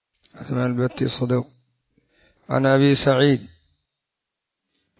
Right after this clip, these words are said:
الخدري رضي الله عنه قال: أصبنا سبايا يوم أوطاس،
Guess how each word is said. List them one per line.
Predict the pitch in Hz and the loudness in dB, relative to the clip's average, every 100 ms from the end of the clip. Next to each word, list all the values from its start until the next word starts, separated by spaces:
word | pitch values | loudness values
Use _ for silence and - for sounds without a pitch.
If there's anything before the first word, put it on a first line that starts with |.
| - | -8
الخدري | 120 131 131 139 | -4 -2 0 0
رضي | 139 139 | 2 2
الله | 139 139 135 | 0 0 -2
عنه | 139 | -2
قال: | 147 139 | -2 0
أصبنا | 139 - 131 139 135 | 0 0 -2 0 -2
سبايا | 139 135 135 139 139 | 0 0 2 2 0
يوم | 139 139 143 | 0 -2 -2
أوطاس، | 135 - 151 131 - - | -2 0 0 0 -4 -10